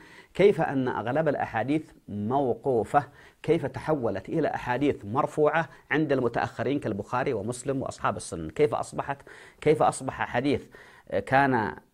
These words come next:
آه، مرسلا قاله الحسن البصري، أو ق-، أو أثر قاله زيد بن ثابت، أو فعل لابن عمر، أو اعتذار لابن عمر كهذا الحديث، كيف تحول وأصبح حديثا مرفوعا؟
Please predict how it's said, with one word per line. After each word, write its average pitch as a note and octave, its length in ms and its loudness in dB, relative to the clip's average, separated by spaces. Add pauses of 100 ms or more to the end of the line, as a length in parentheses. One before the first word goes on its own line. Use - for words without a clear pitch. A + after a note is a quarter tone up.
آه، G2+ 460 2
مرسلا D3 600 2 (280)
قاله B2+ 280 4
الحسن A#2 340 -4
البصري، G#2+ 400 -2
أو - 80 -2
ق-، - 120 -6
أو F#2+ 540 0
أثر C3 280 2
قاله A2+ 360 0
زيد G#2 220 -2
بن G2+ 120 -6
ثابت، D#3 400 0
أو G#2 440 -2
فعل A2+ 340 0
لابن G#2+ 220 -2
عمر، D#3 380 -2
أو A#2 140 2
اعتذار B2+ 420 2
لابن C3 240 0
عمر E3+ 220 2
كهذا C3+ 320 4
الحديث، D3+ 360 2
كيف F#3 240 -2
تحول E3+ 600 4 (360)
وأصبح C#3 400 2
حديثا C#3+ 340 0
مرفوعا؟ A#2 520 0